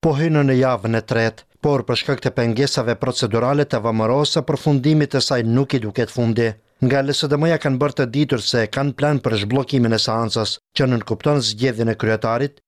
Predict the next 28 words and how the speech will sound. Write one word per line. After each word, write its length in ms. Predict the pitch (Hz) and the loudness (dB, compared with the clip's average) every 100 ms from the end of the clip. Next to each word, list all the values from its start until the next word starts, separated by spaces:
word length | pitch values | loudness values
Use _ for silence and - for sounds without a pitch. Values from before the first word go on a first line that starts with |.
| - | -4
duke 300 | 143 156 143 | -2 0 0
anashkaluar 640 | 143 135 - 143 160 143 | 0 0 0 2 2 0
kryesuesin 640 | - 139 131 - 156 - 131 | 0 0 0 0 0 2 0
aktual 320 | 135 - 120 104 | 0 0 0 -2
të 140 | 110 | -2
V 80 | 120 | 0
M 80 | 117 | 2
R 80 | 113 | 2
O-s, 160 | 110 - - _ | 0 -4 -16 _
por 220 | - 139 120 | -2 0 2
njohësit 460 | 135 123 - 107 | 2 0 0 -2
të 80 | 117 | -2
çështjeve 460 | - 127 - 113 113 | -2 -2 0 0 0
politike 600 | 120 110 104 131 139 156 - _ | -2 -2 0 0 2 -2 -4 _
thonë 220 | 143 160 | -2 0
se 100 | - | 0
kjo 160 | 165 165 | 0 0
mund 380 | 131 131 143 120 | 2 2 2 0
të 80 | 113 | 0
ndodhë, 260 | 107 110 101 _ _ | 0 0 -2 _ _
por 160 | 143 131 | 0 0
se 220 | - 110 | 0 0
nuk 240 | 117 147 143 | 2 2 2
mund 240 | 151 147 | 2 0
të 80 | 143 135 | -2 -2
kaloj 240 | 104 101 | -4 -4
pa 140 | 113 107 | -4 -2
pasoja. 540 | 120 - 113 110 110 | -2 0 2 2 0